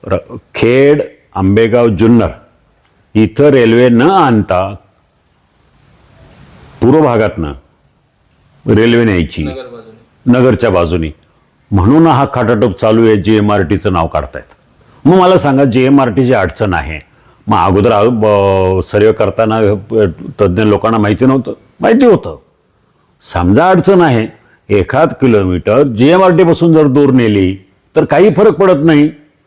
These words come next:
Speaker 1: आता जीएमआरटीच्या हद्दीमध्ये इतके मोठे मोठे उद्योग आहेत, तर या रेल्वे मार्गाने काय प्रॉब्लेम होत आहे? मुळात रेल्वे प्रशासनाला आंबेगाव, जुन्नर, खेड ह्या तालुक्याला टाळून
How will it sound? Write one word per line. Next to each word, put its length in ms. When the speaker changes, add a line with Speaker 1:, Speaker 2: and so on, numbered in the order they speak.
Speaker 1:
आता 240
जीएमआरटीच्या 760
हद्दीमध्ये 520
इतके 240
मोठे 260
मोठे 220
उद्योग 420
आहेत, 300
तर 40
या 160
रेल्वे 260
मार्गाने 520
काय 180
प्रॉब्लेम 460
होत 180
आहे? 100
मुळात 500
रेल्वे 720
प्रशासनाला 1080
आंबेगाव, 680
जुन्नर, 560
खेड 340
ह्या 160
तालुक्याला 560
टाळून 580